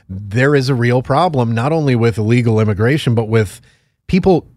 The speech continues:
committing crimes who are not in the country legally and then not being deported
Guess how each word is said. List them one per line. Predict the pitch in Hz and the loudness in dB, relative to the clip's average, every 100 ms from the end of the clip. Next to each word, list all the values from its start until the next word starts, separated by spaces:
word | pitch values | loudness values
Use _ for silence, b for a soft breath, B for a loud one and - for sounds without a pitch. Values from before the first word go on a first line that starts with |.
| - | -6
committing | 131 131 190 110 | 0 2 2 -2
crimes | - - - 170 202 95 - - - - | -8 -8 -2 0 0 -4 -10 -12 -12 -18
who | - 143 | -2 0
are | 117 | 2
not | 113 151 143 | 0 -2 -2
in | 127 | -4
the | 113 | -2
country | - 156 - 110 | -2 -2 -2 -2
legally | 107 185 156 113 113 120 B B - | 0 0 0 2 2 0 B B -4
and | 127 139 | -2 0
then | 202 180 151 | 0 -2 -4
not | 131 151 180 | -4 -2 -2
being | 147 160 151 | -2 -2 0
deported | 131 - 170 226 127 - | -2 0 0 0 -2 -10